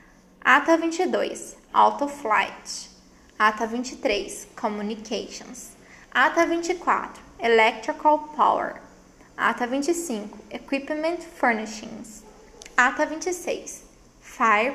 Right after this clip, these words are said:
Protections. Ata vinte e sete. Flight Controls. Ata vinte e oito. Fuel. Ata vinte e nove. Hydraulic Power.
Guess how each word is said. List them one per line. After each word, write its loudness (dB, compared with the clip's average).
Protections. -6
Ata 2
vinte -4
e -6
sete. -4
Flight 0
Controls. -6
Ata 0
vinte -8
e -2
oito. -8
Fuel. -6
Ata 2
vinte -4
e -4
nove. -2
Hydraulic 2
Power. 0